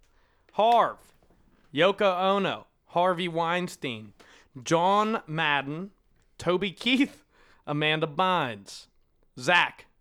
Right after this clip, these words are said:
David Attenborough, James Earl Jones, Jimmy Carter, Sam Neill, Ric Flair.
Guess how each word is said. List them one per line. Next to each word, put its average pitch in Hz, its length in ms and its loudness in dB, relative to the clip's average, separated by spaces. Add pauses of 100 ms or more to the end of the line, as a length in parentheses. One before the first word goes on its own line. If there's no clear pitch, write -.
David 190 300 0
Attenborough, 151 880 -2 (800)
James 190 360 0
Earl 185 220 0
Jones, 120 680 -8 (200)
Jimmy 202 300 -2
Carter, 147 640 -4 (480)
Sam 220 480 -2
Neill, 226 420 0 (480)
Ric 139 260 -6
Flair. 185 500 -6